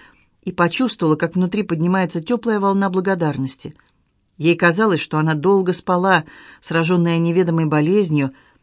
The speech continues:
но пришёл принц и разбудил её, и это было странно, необычно и немного забавно. Долгие годы Ольга ощущала себя вычеркнутой из жизни, будучи уверенной, что не существует на земле её личного спасения.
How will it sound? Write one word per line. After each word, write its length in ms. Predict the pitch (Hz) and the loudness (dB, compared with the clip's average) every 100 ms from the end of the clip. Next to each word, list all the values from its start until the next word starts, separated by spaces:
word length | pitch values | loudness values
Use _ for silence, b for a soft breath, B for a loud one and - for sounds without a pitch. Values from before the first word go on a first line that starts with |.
| _ | _
но 120 | 185 | -2
пришёл 340 | 202 220 277 262 | 0 0 0 0
принц 320 | 233 220 202 | 0 0 0
и 40 | |
разбудил 500 | 190 175 196 156 143 | -2 -2 -2 0 -2
её, 340 | 131 135 131 127 b _ | 0 -2 -4 -6 b _
и 80 | - | -2
это 160 | 165 180 | 0 0
было 180 | 170 165 | 0 -2
странно, 640 | - 202 247 240 156 123 _ _ _ _ | -2 0 2 2 2 -2 _ _ _ _
необычно 600 | 151 180 180 226 220 165 | 0 2 2 0 -2 0
и 60 | 147 | 2
немного 340 | 151 165 156 | 2 0 0
забавно. 560 | 151 175 151 139 131 - _ _ _ _ _ - | 0 -2 -4 -6 -8 -14 _ _ _ _ _ -6
Долгие 380 | 143 139 135 | -2 -2 -2
годы 340 | 131 156 165 147 | -2 -2 -2 -2
Ольга 320 | 160 156 147 | -2 0 0
ощущала 500 | 143 - 143 156 151 | -2 -4 -4 -2 -2
себя 300 | - 147 151 | -2 -2 0
вычеркнутой 720 | 175 226 160 131 143 147 143 | 2 0 0 -4 -4 -4 -4
из 60 | 135 | -4
жизни, 480 | 131 147 127 127 b b b b - | -4 -4 -4 -6 b b b b -2
будучи 340 | 247 262 254 | 0 0 0
уверенной, 520 | 233 220 240 233 214 | 0 2 4 4 2
что 160 | 185 202 | 0 0
не 120 | 196 | 0
существует 640 | 175 190 185 - 233 202 | -2 -4 -4 -4 -2 -2
на 80 | 165 | -2
земле 420 | 147 160 165 170 | -2 -2 0 2
её 160 | 147 156 | 2 2
личного 400 | 165 151 147 139 | 0 -2 -2 -4
спасения. 720 | - 160 165 - 139 113 107 | -4 -4 -4 -4 -4 -4 -8